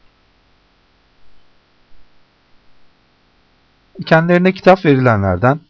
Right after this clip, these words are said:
Allah'a ve ahiret gününe inanmayan, Allah ve Resulünün haram kıldığını haram saymayan ve hak dini kendilerine din edinmeyen kimselerle küçülerek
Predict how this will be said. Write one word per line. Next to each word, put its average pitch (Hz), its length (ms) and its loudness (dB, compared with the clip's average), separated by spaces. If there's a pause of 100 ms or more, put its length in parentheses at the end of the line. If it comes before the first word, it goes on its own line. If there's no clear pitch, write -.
(120)
Allah'a 135 440 2
ve 127 120 2
ahiret 135 480 -2
gününe 101 240 -6
inanmayan, 113 580 -2 (400)
Allah 156 300 2
ve 113 100 -2
Resulünün 98 400 -6
haram 127 340 0
kıldığını 98 360 -4
haram 123 320 0
saymayan 139 520 0 (300)
ve 139 180 2 (300)
hak - 240 0
dini 98 340 -4
kendilerine 135 540 -2
din 160 140 -4
edinmeyen 127 500 -4
kimselerle 156 720 -2 (440)
küçülerek 175 520 -2